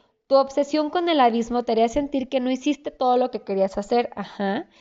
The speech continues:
Y la mayoría de gente hace cientos, miles de cosas bien a lo largo del día y un par de cosas más.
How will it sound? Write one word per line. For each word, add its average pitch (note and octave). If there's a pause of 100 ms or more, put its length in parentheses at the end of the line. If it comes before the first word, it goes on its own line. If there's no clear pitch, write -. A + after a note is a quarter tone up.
(400)
Y D#4+
la F4+
mayoría B3+
de C#4+
gente C4+
hace A3+
cientos, C4
miles D#4
de B3+
cosas A#3
bien A3+
a A3+
lo G#3+
largo G3+
del A3
día A3 (280)
y B3+
un C#4+
par B3
de A#3
cosas G#3
más. B3